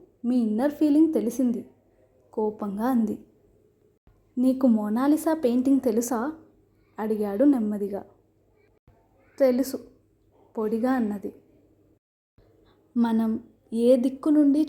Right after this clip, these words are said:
చూసినా తను మన వైపే చూస్తున్నట్టు ఉంటుందట. అలాగే మనం తీసుకునే దాన్ని బట్టి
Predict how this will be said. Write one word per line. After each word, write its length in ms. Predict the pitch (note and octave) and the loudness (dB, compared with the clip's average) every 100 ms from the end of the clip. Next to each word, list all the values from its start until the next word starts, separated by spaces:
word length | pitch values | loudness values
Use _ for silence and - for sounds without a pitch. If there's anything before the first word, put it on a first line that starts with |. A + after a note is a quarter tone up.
| B3+ | -4
చూసినా 540 | A#3 B3 A3+ A3 - - _ _ _ B3+ | -6 -4 -4 -6 -10 -16 _ _ _ -6
తను 360 | A#3+ A#3 A#3 - _ - | -4 -4 -6 -10 _ -8
మన 240 | G#3+ A3 | -4 0
వైపే 400 | A3+ C4 C4+ E4+ E4+ | 2 2 2 0 -2
చూస్తున్నట్టు 580 | C4 B3+ B3+ A#3+ A3+ - | -4 -4 -2 -2 -2 0
ఉంటుందట. 600 | D#4 C#4+ C4+ A#3 G#3+ G3 F#3+ _ _ _ _ _ _ _ _ G#3+ | 2 2 2 -2 -4 -8 -14 _ _ _ _ _ _ _ _ -6
అలాగే 680 | G#3+ G#3+ G#3+ A3 A3+ G#3+ - _ _ _ _ _ _ - | -2 -2 0 0 0 -2 -12 _ _ _ _ _ _ -6
మనం 320 | A#3 A#3 B3 | -2 2 4
తీసుకునే 540 | D4 C#4+ C#4 - D4 D#4 | 4 0 -2 2 4 4
దాన్ని 300 | B3 A#3+ A#3 | 2 0 0
బట్టి 520 | A3+ G#3+ G#3+ G#3+ | -2 -6 -8 -10